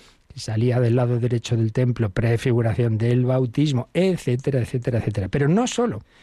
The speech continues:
están preparados en el Antiguo Testamento, sino que tienen un fundamento en la misma creación. Esto es muy bello. Hemos dicho algo,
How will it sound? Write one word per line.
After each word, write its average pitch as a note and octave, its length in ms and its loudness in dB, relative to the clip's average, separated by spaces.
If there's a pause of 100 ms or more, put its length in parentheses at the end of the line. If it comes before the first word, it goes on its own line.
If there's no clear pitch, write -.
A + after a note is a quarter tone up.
(360)
están B2 400 0
preparados B2+ 760 0
en A#2 120 2
el A#2 140 2
Antiguo B2 340 0
Testamento, C3 480 0
sino C#3+ 240 2
que C3+ 100 0
tienen E3 360 2 (360)
un C#3 160 2
fundamento F#3 480 0
en D3+ 220 4
la A#2+ 100 0
misma F3 340 0
creación. D#3+ 680 -4
Esto - 220 -2
es B2+ 120 0
muy C#3 400 4
bello. G#2 400 -2
Hemos C#3+ 300 0
dicho D3+ 260 0
algo, C#3 220 0